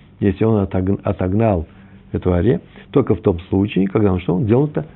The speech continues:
осознанно. Наш хозяин это сделал неосознанно. Гай лав медату. Лав это не. Есть ещё одно объяснение. Называется инами. Ещё одно объяснение. Смотрите, какое интересное объяснение.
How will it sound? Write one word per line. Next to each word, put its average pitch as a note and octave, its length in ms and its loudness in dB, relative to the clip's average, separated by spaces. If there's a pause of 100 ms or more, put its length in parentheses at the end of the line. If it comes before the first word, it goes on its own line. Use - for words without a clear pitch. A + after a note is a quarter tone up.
осознанно. F2 720 0 (300)
Наш C#3 260 2
хозяин G2 380 2
это A#2+ 180 -2
сделал A2 340 0
неосознанно. F2+ 560 0 (140)
Гай F3+ 400 4 (240)
лав B2 400 2
медату. F2+ 540 -4 (200)
Лав B2+ 240 0
это G2+ 180 -4
не. E2+ 200 -2 (600)
Есть C#3+ 160 2
ещё G3+ 200 2
одно C#3+ 140 2
объяснение. A#2 420 -2 (220)
Называется G#2 340 2 (160)
инами. A2+ 480 2 (360)
Ещё A#2+ 220 2
одно F2+ 140 2
объяснение. E2 400 -4 (1400)
Смотрите, A#2+ 260 6
какое G2 160 4
интересное F2+ 380 2
объяснение. E2 380 -4